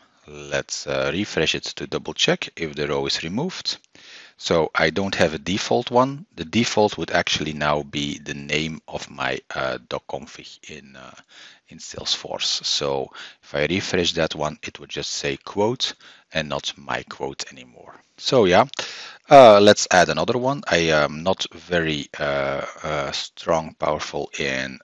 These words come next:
uh, translations. So let's add one for Portugu-, for Portuguese. Huh? Um, yeah, I can't even pronounce it, <laughs> but I'm just gonna copy it, and I'm gonna say here,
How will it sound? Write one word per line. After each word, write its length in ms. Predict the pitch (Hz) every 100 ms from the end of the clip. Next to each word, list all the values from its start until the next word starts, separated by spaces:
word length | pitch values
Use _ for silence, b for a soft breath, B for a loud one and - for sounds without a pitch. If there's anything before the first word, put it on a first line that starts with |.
| -
uh, 140 | 67
translations. 760 | - - - 82 113 - 107 110
So 240 | - 73
let's 280 | 76 71 -
add 240 | 76 69
one 240 | - 73 73
for 240 | - - - _
Portugu-, 640 | 110 110 - 107 104 107
for 180 | - - -
Portuguese. 840 | 78 73 - 82 123 143 - - - B B B B B B B
Huh? 240 | - 92 110 -
Um, 1080 | 82 76 76 73 71 71 69 69 71 71 71 B B B B _ _
yeah, 200 | 76 67
I 40 | -
can't 280 | 78 78 -
even 260 | 76 76 -
pronounce 500 | 69 73 90 110 117
it, 160 | - -
<laughs> 920 | 90 - 113 117 - - - - -
but 160 | -
I'm 120 | 101
just 200 | 104 104
gonna 200 | 98 78
copy 400 | - 117 - 104
it, 180 | 107 - B B B B
and 360 | 92 85 80 78 -
I'm 140 | 76
gonna 240 | 73 71 69
say 340 | - 76 71
here, 460 | 71 73 71 69